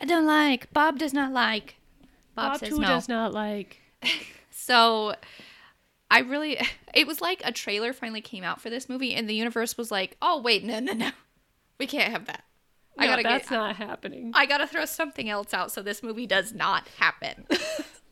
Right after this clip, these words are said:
Speaker 1: So
Speaker 2: I was like, "I hate this movie so much.
Speaker 1: I know.
Speaker 2: Here's a pandemic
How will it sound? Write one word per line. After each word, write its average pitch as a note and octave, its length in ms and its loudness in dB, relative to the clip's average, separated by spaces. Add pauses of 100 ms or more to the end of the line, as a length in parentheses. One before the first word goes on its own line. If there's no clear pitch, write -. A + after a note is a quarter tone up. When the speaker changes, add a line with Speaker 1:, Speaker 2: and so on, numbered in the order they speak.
(720)
Speaker 1:
So - 420 -2
Speaker 2:
I - 20 0
was D#4+ 120 -2
like, D4 160 -2
"I A#3+ 220 0
hate D4+ 360 -4
this D#4+ 180 -4
movie C4+ 300 -6
so A3 440 -4
much. G3 640 -6
Speaker 1:
I D#4 160 4
know. D#4 120 4 (160)
Speaker 2:
Here's D#4 300 0
a D4 60 -4
pandemic A3 800 -6